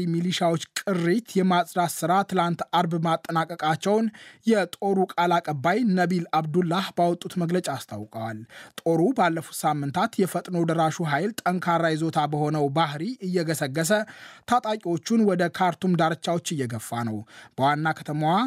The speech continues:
ሀብታም ከሚባሉ ሰፈሮች አንዱ የሆነው ካፎሪ ለሱዳን ፈጥኖ ደራሽ ኃይል መሪዎች ቁልፍ መቀመጫ ሆኖ አገልግሏል። የመሐመድ ሐምዳን ዳጋሎ ወንድምና የሱዳን ፈጥኖ ደራሽ ኃይል ምክትል አዛዥ አብዱራሂም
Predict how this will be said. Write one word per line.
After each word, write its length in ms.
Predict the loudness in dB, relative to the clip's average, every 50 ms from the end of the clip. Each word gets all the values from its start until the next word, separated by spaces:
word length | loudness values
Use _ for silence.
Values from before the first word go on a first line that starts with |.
| -2
ሀብታም 480 | -2 0 0 0 0 0 -2 -2 -2 0
ከሚባሉ 500 | 0 0 2 2 2 2 2 0 0 -2 -4
ሰፈሮች 400 | -6 -8 -6 -4 -4 -4 -4 -4 -2 0
አንዱ 260 | 0 0 0 0 0 0
የሆነው 440 | 0 0 0 -2 -2 -2 0 0 0 0
ካፎሪ 420 | 0 0 0 0 0 -2 -2 0 0 0 0 -2 -6 -18 -20 -20 -6 0
ለሱዳን 200 | 2 2 2 2 0 0 0 2 2 0
ፈጥኖ 300 | 0 -6 -10 -8 -4 -2 -2
ደራሽ 300 | 0 2 2 2 2 2
ኃይል 220 | 0 0 0 2 2
መሪዎች 400 | 2 2 2 4 4 2 2 0 -4 -6
ቁልፍ 240 | -2 -2 -2 0 0 0
መቀመጫ 480 | 0 0 0 -2 -2 0 0 0 0 0 0
ሆኖ 200 | 2 2 2 2 2
አገልግሏል። 580 | 0 0 -4 -8 -8 -6 -6 -4 -4 -4 -6 -8 -12 -16 -20 -20 -6 0 2
የመሐመድ 600 | 2 2 2 0 -2 -2 -2 -2 -2 -2 -2 0
ሐምዳን 440 | 0 -2 0 0 0 0 0 0 0
ዳጋሎ 340 | 0 0 0 0 0 0 2
ወንድምና 540 | 0 0 0 0 0 0 0 2 2 2 2 2 2 2 4
የሱዳን 460 | 4 2 2 0 0 0 0 0 -2
ፈጥኖ 260 | -6 -8 -8 -4 -2 -2 0
ደራሽ 280 | 0 0 0 0 -2
ኃይል 240 | -2 -2 0 2 2
ምክትል 380 | 2 2 0 -2 -2 -2 0 2
አዛዥ 320 | 2 2 2 0 0 0 -2 -6 -16 -20 -20 -20 -18 -6 0 0
አብዱራሂም 720 | 0 0 0 -2 -4 -2 0 0 0 2 2 0 0 0